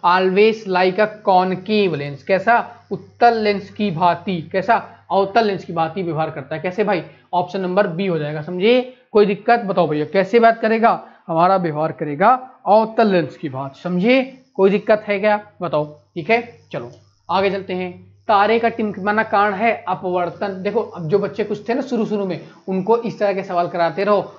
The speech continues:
वो बहुत खुश रहेंगे, है ना, है ना। जो इस तरह के सवाल जो वन लाइनर टिक कर दो, "सर ये बहुत अच्छा लग रहा है ना, ये तो बहुत अच्छे सवाल है।"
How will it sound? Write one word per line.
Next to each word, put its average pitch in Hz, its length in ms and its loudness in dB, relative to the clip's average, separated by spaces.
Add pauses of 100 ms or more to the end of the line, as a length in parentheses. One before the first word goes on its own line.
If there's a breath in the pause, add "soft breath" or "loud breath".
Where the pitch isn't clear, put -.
(120)
वो 151 80 -10
बहुत 160 300 -4
खुश 196 180 -8
रहेंगे, 185 320 -4
है 180 120 -2
ना, 220 80 2 (500 loud breath)
है 190 160 0
ना। 175 160 -2 (440 soft breath)
जो 190 160 2
इस 202 220 -4
तरह 202 140 2
के 190 80 -2
सवाल 190 300 2
जो 196 120 2
वन 185 260 0
लाइनर 190 240 4
टिक 185 260 -8
कर 208 120 4
दो, 196 160 4 (320)
"सर 156 120 -6
ये 175 60 0
बहुत 147 300 0
अच्छा 160 200 -8
लग 156 160 -4
रहा 147 160 -2
है 156 60 0
ना, 180 180 2 (120)
ये 143 60 -6
तो 165 100 -4
बहुत 147 200 -2
अच्छे 156 120 -8
सवाल 151 300 0
है।" 151 180 -6